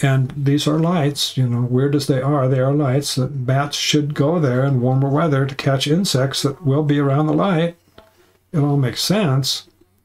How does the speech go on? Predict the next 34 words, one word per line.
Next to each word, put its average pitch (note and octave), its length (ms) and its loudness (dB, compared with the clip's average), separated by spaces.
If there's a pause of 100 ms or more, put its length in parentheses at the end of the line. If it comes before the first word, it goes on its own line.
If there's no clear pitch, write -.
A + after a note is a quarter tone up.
(640)
Um, C3 500 0 (640)
it - 80 -20 (100)
sounds D#3+ 220 0
extraordinary D#3 680 0
that, C3+ 340 -4
that C3+ 200 -2 (300)
those C#3 340 -4
flying D3+ 400 0
creatures C3 360 -2
could C3 140 0
be B2+ 80 2
that C#3 200 -2
intelligent C3 680 -2
to G#2+ 80 -6
do E3+ 240 0
that, A#2 300 -4
but C#3+ 180 -2 (1000)
it's C#3+ 220 -2
not F3+ 340 0 (1300)
the C#3+ 180 0
exception. C3 640 -2
There D3+ 180 0
are D3+ 340 0
animals C3+ 640 0
in C3 100 2
the B2+ 100 0
world, B2 500 -2
predators, C3+ 800 -4
that C3 180 -8
have C3 100 -2
incredible A#2+ 880 -4
technique B2 580 -4
for A#2+ 200 -8
hunting - 440 -8